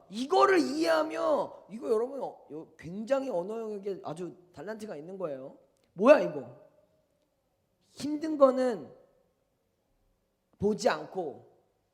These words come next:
앞에 그냥 성공만 보고 달려가겠다라는 건가? 그거 아닌 것 같아. 자, 뭘까, 이거? 하나님만 믿고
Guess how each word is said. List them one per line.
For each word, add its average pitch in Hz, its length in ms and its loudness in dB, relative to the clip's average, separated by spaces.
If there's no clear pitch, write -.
앞에 190 360 6
그냥 226 200 -4
성공만 320 500 -4
보고 214 180 -2
달려가겠다라는 165 760 -6
건가? 135 360 -18
그거 226 160 0
아닌 143 280 -6
것 107 200 -20
같아. - 120 -18
자, 175 480 -6
뭘까, 269 420 2
이거? 147 380 -6
하나님만 269 680 -4
믿고 165 580 -10